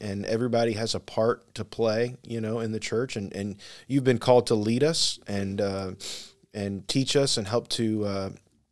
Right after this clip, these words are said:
help to equip us, but the church is called to jump in and be a part of this as much as,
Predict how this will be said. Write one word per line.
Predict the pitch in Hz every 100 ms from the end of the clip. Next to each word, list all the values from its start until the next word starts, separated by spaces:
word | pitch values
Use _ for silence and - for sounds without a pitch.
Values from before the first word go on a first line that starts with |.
| _ _ _ -
help | 135 127
to | 123 107
equip | - 143 202 -
us, | 120 - - - - - -
but | 123
the | 131
church | - 143 196 151
is | -
called | 120 113 117
to | - 120 120 117 - _ _ _ _
jump | - 113 117
in | 127 131
and | 120
be | 120
a |
part | 113 127 170
of | 104
this | 92
as | 98 98
much | 110 123
as, | 113 101 -